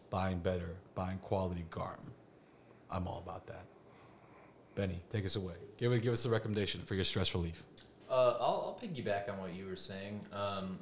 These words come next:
Speaker 2: I think the one thing that, like, was really cool, especially, especially being in a wheelchair for the last four months, was, you know, the, uh, I feel like the morning coffee was, like, my time to, like, test out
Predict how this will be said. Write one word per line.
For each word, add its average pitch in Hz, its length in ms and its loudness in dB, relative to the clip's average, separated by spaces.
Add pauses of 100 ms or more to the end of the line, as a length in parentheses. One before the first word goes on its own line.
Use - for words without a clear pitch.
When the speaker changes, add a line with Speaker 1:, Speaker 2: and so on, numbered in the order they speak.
Speaker 2:
I 110 60 -4
think 110 240 -4
the 107 80 -2
one 101 220 -4
thing 98 200 -6
that, 92 240 -6
like, 90 180 -8 (880)
was 90 180 -12
really 95 360 -4
cool, 98 240 -4
especially, 95 800 -4
especially 135 300 0
being 104 180 0
in 95 100 -2
a 92 60 -2
wheelchair 107 480 -4 (180)
for - 80 -10
the 120 100 -12
last - 240 -10
four 135 180 -6
months, 151 340 -8
was, 95 600 -2 (120)
you 110 140 -4
know, 95 320 -6
the, 98 120 -10
uh, 92 760 -6 (1500)
I 113 100 0
feel 120 180 0
like 107 200 0
the 104 140 0
morning 104 400 0
coffee 120 560 -4 (120)
was, 104 140 -6
like, 98 160 -4
my 95 100 -4
time 98 340 -8
to, 98 100 -4
like, 87 200 -4
test - 340 -6
out 92 280 -8